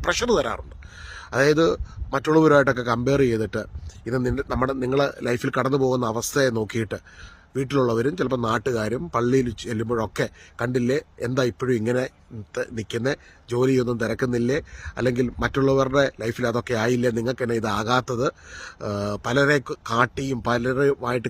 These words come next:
കമ്പയർ ചെയ്തുമൊക്കെ നിങ്ങളുടെ മനസ്സിനെ മടുപ്പിക്കുന്ന രീതിയിൽ മറ്റുള്ളവർ നിങ്ങളെ അസ്വസ്ഥപ്പെടുത്തുമ്പോൾ അല്ലെങ്കിൽ വെപ്രാളപ്പെടുത്തുകയൊക്കെ ചെയ്യുമ്പോൾ മനുഷ്യർ പലപ്പോഴും പല റോങ് ഡിസിഷനും എടുക്കുന്നത് ഇങ്ങനെ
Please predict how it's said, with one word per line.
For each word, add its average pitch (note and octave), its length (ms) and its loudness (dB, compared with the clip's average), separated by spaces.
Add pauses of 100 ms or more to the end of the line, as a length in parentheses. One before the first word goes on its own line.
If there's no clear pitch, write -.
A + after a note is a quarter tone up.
കമ്പയർ C3 400 2
ചെയ്തുമൊക്കെ A#2+ 680 0 (680)
നിങ്ങളുടെ C#3+ 340 4
മനസ്സിനെ D3 580 2
മടുപ്പിക്കുന്ന C3 640 0
രീതിയിൽ A2+ 580 -2 (360)
മറ്റുള്ളവർ D3+ 460 8
നിങ്ങളെ B2 460 2 (300)
അസ്വസ്ഥപ്പെടുത്തുമ്പോൾ A2+ 1000 2
അല്ലെങ്കിൽ B2+ 340 2 (220)
വെപ്രാളപ്പെടുത്തുകയൊക്കെ C3 1040 4
ചെയ്യുമ്പോൾ A2+ 640 0 (800)
മനുഷ്യർ D#3 340 6
പലപ്പോഴും D#3 680 4
പല C#3+ 220 2
റോങ് D#3 420 4
ഡിസിഷനും D3+ 460 4
എടുക്കുന്നത് C3 460 2 (300)
ഇങ്ങനെ C#3+ 220 2